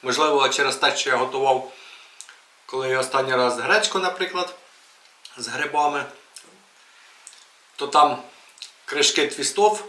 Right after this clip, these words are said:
вони працюють як клапан і випускають лишнє повітря.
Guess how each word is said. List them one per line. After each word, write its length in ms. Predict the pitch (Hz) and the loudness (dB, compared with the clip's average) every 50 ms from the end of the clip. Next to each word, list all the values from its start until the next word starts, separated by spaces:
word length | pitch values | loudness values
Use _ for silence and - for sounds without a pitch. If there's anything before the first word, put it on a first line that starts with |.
| - | -10
вони 540 | 127 120 123 139 151 156 156 151 147 143 139 | -8 -8 -6 -4 -4 -4 -4 -4 -4 -6 -4
працюють 460 | 135 139 135 135 - 139 131 127 127 | -4 -4 -4 -4 -4 -4 -6 -4 -4
як 120 | 127 123 - | -6 -6 -2
клапан 420 | 151 170 190 190 185 185 175 170 - - - - - - - _ _ _ | 0 0 0 2 2 -2 -2 -4 -8 -16 -20 -20 -20 -20 -20 _ _ _
і 140 | 151 160 165 | -8 -6 -4
випускають 800 | 139 135 123 - 123 120 - - 143 147 143 143 139 - - - - - _ - - _ - - - _ _ _ _ _ _ _ _ _ - | -4 -4 -6 -6 -8 -10 -6 -2 0 2 2 2 0 0 -6 -14 -18 -20 _ -20 -20 _ -20 -20 -20 _ _ _ _ _ _ _ _ _ -6
лишнє 460 | 131 139 131 - - 139 131 127 123 - - - - - - - - _ _ _ _ _ _ _ _ _ _ _ _ _ _ _ _ _ - - _ _ _ - - - _ _ _ _ _ _ _ _ _ | -4 -2 -2 -2 -2 -2 -4 -6 -6 -12 -18 -20 -20 -20 -20 -20 -20 _ _ _ _ _ _ _ _ _ _ _ _ _ _ _ _ _ -20 -20 _ _ _ -20 -20 -20 _ _ _ _ _ _ _ _ _
повітря. 420 | - 135 131 127 123 - - - | -10 -6 -6 -6 -6 -6 -10 -12